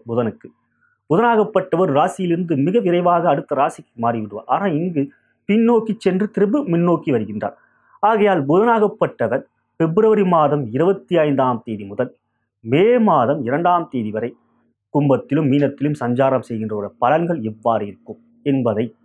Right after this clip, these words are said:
ஒவ்வொரு ராசி என்று பார்க்கின்ற பொழுது இந்த இடைப்பட்ட காலங்களிலே மற்ற கிரகங்களுடைய பெயர்ச்சிகளும் ஏற்படுகின்றது. மற்ற கிரகங்கள் என்று எடுத்துக்கொள்கின்ற பொழுது முதலில் ஆண்டுக்கோள்கள். ஆண்டுக்கோள்களிலே மார்ச் மாதம்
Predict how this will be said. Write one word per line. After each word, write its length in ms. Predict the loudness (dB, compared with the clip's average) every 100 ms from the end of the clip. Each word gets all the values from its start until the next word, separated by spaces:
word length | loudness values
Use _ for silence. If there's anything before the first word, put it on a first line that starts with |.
| _
ஒவ்வொரு 260 | -4 0 2
ராசி 300 | 2 0 -4
என்று 240 | -6 -6 -8
பார்க்கின்ற 420 | -4 -4 -4 -8 -8
பொழுது 220 | -8 -8 -10 _ _ _ -4
இந்த 240 | -2 0
இடைப்பட்ட 520 | 0 2 0 -2 -4 -4 -6
காலங்களிலே 560 | -2 0 0 -2 -4 -6 -8 _ _ _
மற்ற 340 | -6 -4 -2 0
கிரகங்களுடைய 540 | 2 0 2 0 0 -4
பெயர்ச்சிகளும் 600 | -2 -4 -4 -6 -6 -6
ஏற்படுகின்றது. 640 | -8 -10 -10 -10 -10 -16 -18 _ _ _ _
மற்ற 220 | -2 -2 0 2
கிரகங்கள் 340 | 2 2 2
என்று 140 | 2 2
எடுத்துக்கொள்கின்ற 640 | 0 -2 -8 -6 -6 -6
பொழுது 220 | -8 -8 -8 -12
முதலில் 340 | -8 -4 -4 0
ஆண்டுக்கோள்கள். 720 | -2 -2 -8 _ -16 -16 -20 _ _ _ -4
ஆண்டுக்கோள்களிலே 840 | 0 0 0 -2 -2 -2 -2 -2 -4 -8 _ _ _ -2
மார்ச் 340 | 0 0 -2 -2
மாதம் 340 | 0 0 -2